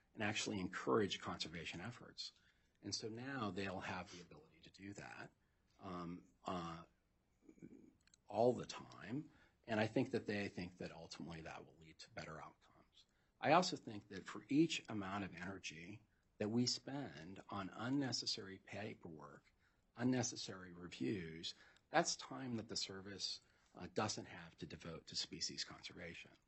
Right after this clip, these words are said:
And, um, I think that they're very,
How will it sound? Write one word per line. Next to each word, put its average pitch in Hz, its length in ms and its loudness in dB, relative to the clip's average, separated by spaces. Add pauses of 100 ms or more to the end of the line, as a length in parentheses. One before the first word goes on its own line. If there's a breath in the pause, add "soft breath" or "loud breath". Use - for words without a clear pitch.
(600)
And, 98 520 0 (120)
um, 90 260 -8
I 117 140 -2
think 98 320 -2
that 92 180 -4
they're 98 340 -2
very, 87 680 -10